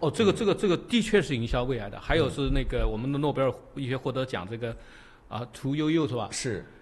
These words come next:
Speaker 1: 他那个，这个，这个疫苗也是在世界上挽救多少个人。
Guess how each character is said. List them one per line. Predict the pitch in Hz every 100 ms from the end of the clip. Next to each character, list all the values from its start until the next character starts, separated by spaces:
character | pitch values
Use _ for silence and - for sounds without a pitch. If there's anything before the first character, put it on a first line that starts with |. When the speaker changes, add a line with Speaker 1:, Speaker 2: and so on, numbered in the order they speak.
| - - -
Speaker 1:
他 | - 147 147 143
那 | 139
个， | 120 107 98 - -
这 | - 120
个， | 101
这 | 98 127
个 | 107
疫 | 107 123
苗 | 98 92
也 | 104
是 | 98
在 | 117
世 | -
界 | 113 104
上 | 107 101 -
挽 | 104
救 | 131
多 | 123 202 180
少 | - 90
个 |
人。 | -